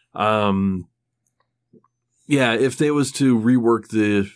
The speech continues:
uh, the mechanics of Mass Effect one,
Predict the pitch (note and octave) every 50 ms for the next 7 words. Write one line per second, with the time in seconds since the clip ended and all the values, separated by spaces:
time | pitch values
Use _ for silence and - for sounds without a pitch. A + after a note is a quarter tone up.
0 | - - - G#2+ G2+ G2 F#2+ F#2+ F#2 - - G2+ G#2 G2+ - A2+ G#2 G2 G2 F#2+
1 | - - G2+ F#2+ F2+ F2 - - G#2+ G#2 G2+ - A2 G2 - G2+ F#2+ - - F#2
2 | F#2 F#2+ F#2 E2+ D#2+ E2 E2+ E2+